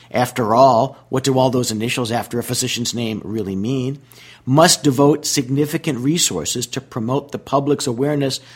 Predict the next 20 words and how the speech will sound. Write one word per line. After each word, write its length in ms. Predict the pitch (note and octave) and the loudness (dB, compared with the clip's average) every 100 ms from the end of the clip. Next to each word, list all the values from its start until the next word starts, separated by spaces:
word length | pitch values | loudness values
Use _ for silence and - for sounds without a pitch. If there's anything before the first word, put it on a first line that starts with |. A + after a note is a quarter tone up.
| - - | -20 -4
of 180 | B2 | 0
the 80 | C3 | 0
high 220 | C3+ D3 | 0 2
level 320 | D3 D3+ C#3 D3 | 2 2 2 0
of 80 | |
training 540 | C#3+ - D#3+ D3+ B2+ G2+ | -2 -4 0 0 -2 -4
and 180 | G#2+ - | -8 -4
peer-reviewed 640 | D3+ D#3 D3+ C3+ C#3 C#3 | -2 0 0 2 0 0
expertise 800 | B2 - - C3 - D#3+ C#3 F#2+ - - _ | -4 -6 -6 -6 -4 -2 0 -2 -10 -20 _
required 720 | A#2+ B2 - C#3+ D#3+ D#3+ B2+ | -10 -8 -6 0 2 2 0
in 180 | - B2 | -2 -4
order 280 | - C3 C#3+ | 0 2 2
to 180 | C#3 - | 0 -4
earn 240 | B2 C#3 C#3+ | -2 -2 0
that 180 | B2 G#2+ | -2 -2
designation 720 | A2+ A#2 A2 C3+ C#3+ C3+ - | -4 -4 -2 0 0 -2 -4
and, 320 | B2 C3 - - _ - | -4 -4 -6 -16 _ -4
even 280 | D#3 C#3+ | -2 0
more 240 | C3 B2 A2+ | 0 0 -2
importantly, 800 | G#2+ A2 C#3+ G3 A2+ G#2 A#2 | -4 -2 -2 0 -4 -4 -6